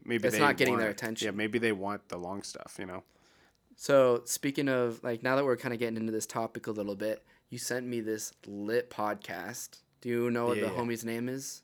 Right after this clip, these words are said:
Speaker 1: Uh, I don't know the
Speaker 2: It's
Speaker 1: the
Speaker 2: Mister Beast's manager.
Speaker 1: Yeah, I don't know his name, but the host of the podcast is Noah Kagan, or Cragen,
Speaker 2: Okay.
Speaker 1: something.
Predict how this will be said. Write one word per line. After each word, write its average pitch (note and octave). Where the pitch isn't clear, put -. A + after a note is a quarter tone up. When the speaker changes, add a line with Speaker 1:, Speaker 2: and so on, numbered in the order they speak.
Speaker 1:
Uh, G2+
I -
don't D3
know C3+
the G#2
Speaker 2:
It's D#3
Speaker 1:
the C#3
Speaker 2:
Mister E3+
Beast's C#3
manager. G#2
Speaker 1:
Yeah, F2
I -
don't G#2+
know G#2
his G#2+
name, A2+
but G2+
the G2+
host G#2+
of G2
the F2+
podcast G2+
is F#2
Noah G2
Kagan, A#2
or G2+
Cragen, A#2+
Speaker 2:
Okay. A#2
Speaker 1:
something. B2+